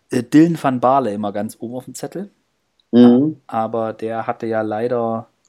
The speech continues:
Speaker 2: Jetzt auch ein bisschen Probleme, ne?
Speaker 1: der hatte leider auch größere, größere gesundheitliche Probleme. Und, ähm, ja, das ist so ein bisschen schade. Also da, ich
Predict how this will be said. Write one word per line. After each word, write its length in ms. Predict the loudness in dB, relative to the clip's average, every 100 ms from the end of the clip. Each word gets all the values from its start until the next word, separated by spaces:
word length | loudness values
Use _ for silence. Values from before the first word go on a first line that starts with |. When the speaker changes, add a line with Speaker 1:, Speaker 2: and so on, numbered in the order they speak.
| _
Speaker 2:
Jetzt 140 | -6 -2
auch 80 | 0
ein 80 | 0
bisschen 220 | 0 -4
Probleme, 440 | -4 2 4 4
ne? 200 | 4 2
Speaker 1:
der 180 | -2 -6
hatte 160 | -6 -8
leider 320 | -8 -6 -6
auch 140 | -10
größere, 680 | -10 -10 -10 -10 -8 -10 -12 _ _ _ _ _ -12
größere 460 | -6 -4 -4 -4
gesundheitliche 640 | -4 -8 -8 -8 -8 -12 -14
Probleme. 540 | -14 -12 -10 -10 -12 _ _ _
Und, 400 | -10 -10 -12 -12
ähm, 380 | -10 -8 -8 -6
ja, 160 | -2 -2
das 120 | -2
ist 20 |
so 80 | -4
ein 60 | -4
bisschen 280 | -6 -8 -4
schade. 320 | 0 2 0
Also 180 | -2 -2
da, 120 |
ich 80 | -4